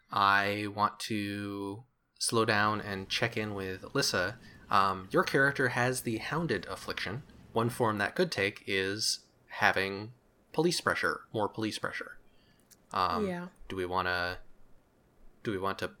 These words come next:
Speaker 1: push ahead with that? I'm not thinking of, of violence or anything like that,
Speaker 2: Mm-hmm.
Speaker 1: but is that something that it sounds okay with everyone to, to push forward with?
Speaker 2: Yeah, I think so.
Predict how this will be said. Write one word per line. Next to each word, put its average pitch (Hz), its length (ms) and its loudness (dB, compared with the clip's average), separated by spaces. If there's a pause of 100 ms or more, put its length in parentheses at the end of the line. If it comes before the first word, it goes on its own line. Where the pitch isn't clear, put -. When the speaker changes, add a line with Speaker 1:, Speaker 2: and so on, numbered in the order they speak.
(100)
Speaker 1:
push - 300 -2
ahead 120 320 -2
with 151 120 -2
that? 156 120 4
I'm 110 120 6
not 110 200 2
thinking 101 480 -2 (920)
of, 90 540 -2 (180)
of 95 340 -4
violence 101 680 4
or 101 100 -2
anything 95 260 -4
like 92 220 0
that, 113 200 4
Speaker 2:
Mm-hmm. - 120 -12 (120)
Speaker 1:
but 85 260 -2 (640)
is - 100 -10
that 101 200 -2
something 101 380 -4
that 98 140 -4 (420)
it 95 100 -8
sounds 95 460 0
okay 95 300 -2
with 95 120 -6
everyone 98 440 -6
to, 95 380 -2 (1400)
to 90 260 -6 (340)
push - 140 -4
forward 139 340 0
with? 165 340 -4 (200)
Speaker 2:
Yeah, 285 200 -2
I 240 100 -2
think 185 180 -4
so. - 320 -6